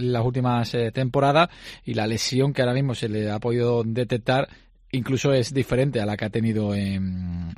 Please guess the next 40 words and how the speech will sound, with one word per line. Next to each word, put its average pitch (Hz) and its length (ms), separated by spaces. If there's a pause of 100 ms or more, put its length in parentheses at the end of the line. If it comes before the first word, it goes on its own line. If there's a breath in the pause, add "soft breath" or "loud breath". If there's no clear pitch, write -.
en 107 240
esa 135 200
misma 123 220
pierna 123 380 (240 loud breath)
en 123 120
los 113 100
últimos 110 280
tiempos. 156 300
Por 113 220
lo 113 100
tanto, 135 400 (260 soft breath)
vamos 143 440
a 127 80
ver 147 280
qué 131 120
es 120 60
lo 120 120
que 120 60
ocurre 117 280
con 113 280
este 110 160
jugador, 127 420 (320 soft breath)
con 101 160
Alberto 117 320
Díaz. 131 340
Lo 107 60
de 92 80
Jaime 107 160
Fernández 113 300
ya 101 80
sabemos 107 240
cómo 101 220
está 101 180
la, 95 260
la 104 160
situación. 120 340
Por 113 120
lo 104 40
tanto, 131 200
Unicaja 143 480